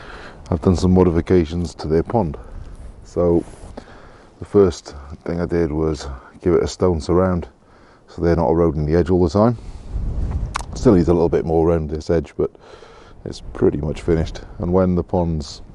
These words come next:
up to its normal height, it's a bit low at the minute, it's just below the level of those flat stones. But the biggest change to the pond is I fitted this second monk. Works exactly the same as the one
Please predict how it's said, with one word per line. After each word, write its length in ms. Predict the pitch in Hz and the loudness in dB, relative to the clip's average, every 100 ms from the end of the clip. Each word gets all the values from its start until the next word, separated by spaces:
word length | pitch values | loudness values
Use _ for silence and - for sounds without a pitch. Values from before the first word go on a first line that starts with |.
| - | -4
up 120 | 73 | -4
to 100 | - | -2
its 180 | - - | -4 -2
normal 300 | 85 82 80 | 0 2 0
height, 260 | 85 80 - - - - - - | 0 0 -4 -20 -20 -20 -20 -12
it's 100 | - | 2
a 20 | |
bit 160 | 78 - | 2 4
low 180 | 76 | 2
at 60 | 73 | 0
the 80 | 80 | -2
minute, 240 | 78 80 | -2 -2
it's 220 | - 73 - | -2 -6 -4
just 540 | - 87 80 69 - | 0 4 4 2 2
below 240 | 85 82 | 2 2
the 80 | 78 | 2
level 360 | 80 80 73 - | 2 2 -2 -10
of 140 | 87 80 | -12 -6
those 180 | 80 76 | -6 -6
flat 260 | - - | -4 -4
stones. 440 | - 85 78 73 - - - - - - - - - - - | -4 -6 -6 -8 -14 -18 -18 -16 -16 -16 -18 -20 -20 -20 -12
But 80 | - | -10
the 80 | - | -6
biggest 460 | 82 107 90 - | 4 4 4 0
change 340 | - 95 90 - | -2 -2 -2 -6
to 100 | 82 | -10
the 120 | 78 | -8
pond 440 | - 113 85 95 90 - - | -4 -2 -2 -4 -8 -12 -14
is 160 | 85 82 | -10 -8
I 40 | |
fitted 320 | 90 98 98 | -6 -4 -4
this 140 | 87 85 | -4 -6
second 480 | - 98 - 92 92 | -2 -2 -2 -8 -6
monk. 420 | 98 180 - - - - - - - - - - - - - _ _ - | 0 0 0 -8 -16 -20 -20 -20 -20 -20 -20 -20 -20 -20 -20 _ _ 0
Works 240 | 92 - | 0 2
exactly 320 | 82 104 - | 2 4 4
the 100 | 82 | -2
same 400 | - 92 90 80 - - - - - - - - - - | 0 2 2 0 -4 -18 -20 -20 -20 -20 -20 -20 -18 -4
as 120 | 92 | -2
the 80 | 76 | 0
one 360 | 87 92 90 | 2 2 2